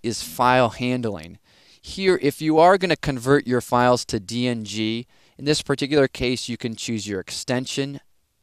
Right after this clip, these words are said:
capital or lowercase. You can choose a compatibility with Camera Raw, and typically what you wanna do is the most recent version of Camera Raw, and then your J peg preview,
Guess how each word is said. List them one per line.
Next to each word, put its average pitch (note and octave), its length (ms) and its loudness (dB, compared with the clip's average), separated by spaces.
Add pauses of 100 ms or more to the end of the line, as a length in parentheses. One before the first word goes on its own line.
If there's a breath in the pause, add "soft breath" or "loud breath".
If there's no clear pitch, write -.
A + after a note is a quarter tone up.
(120)
capital B2 540 2
or G#2+ 140 0
lowercase. C3 880 2
You A#2+ 120 -8
can B2 160 -4
choose A#2 280 -6
a A2 40 -2
compatibility A#2+ 800 2
with A#2 160 -2
Camera A#2 380 -6
Raw, G#2+ 260 4 (320 soft breath)
and C#3+ 100 -12
typically D#3 380 2
what A2+ 160 4
you A#2 100 -4
wanna A#2+ 200 0
do G#2 240 -4
is G#2+ 120 -6
the - 80 -12
most G2+ 320 -8
recent B2 460 -4
version G#2 320 -8
of F2+ 140 -16
Camera F#2+ 320 -10
Raw, F#2+ 220 -6 (380 soft breath)
and G3 160 -6
then F3+ 120 4
your D3+ 100 6
J C3+ 240 6
peg A#2 300 0
preview, G#2+ 520 -4